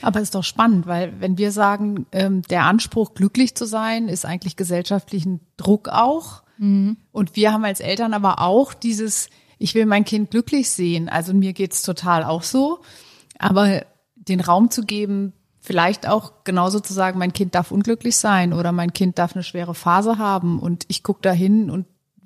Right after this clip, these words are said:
Speaker 1: bin hoffentlich weise genug zu sagen, das ist ein Schritt irgendwie im Leben. Das finde ich oft total schwer. Also so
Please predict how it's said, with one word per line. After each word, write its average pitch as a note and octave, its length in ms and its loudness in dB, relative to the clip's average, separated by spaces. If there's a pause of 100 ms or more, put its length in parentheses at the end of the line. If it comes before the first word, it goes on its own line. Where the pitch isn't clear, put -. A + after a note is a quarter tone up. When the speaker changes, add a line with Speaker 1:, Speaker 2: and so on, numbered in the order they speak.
(680)
Speaker 1:
bin F#3 220 4
hoffentlich F#3+ 400 2
weise F#3 320 4
genug G#3 360 4
zu G#3+ 120 -4
sagen, G3+ 320 2
das G3 80 -6
ist - 60 -6
ein F#3 60 -2
Schritt C4+ 320 0
irgendwie F3+ 460 -2
im F3 100 0
Leben. E3+ 420 -2 (300)
Das - 120 -4
finde F3+ 180 0
ich E3 160 -6
oft - 240 -4
total A3 380 -6
schwer. A3+ 400 0
Also F3 240 -4
so G3 280 -2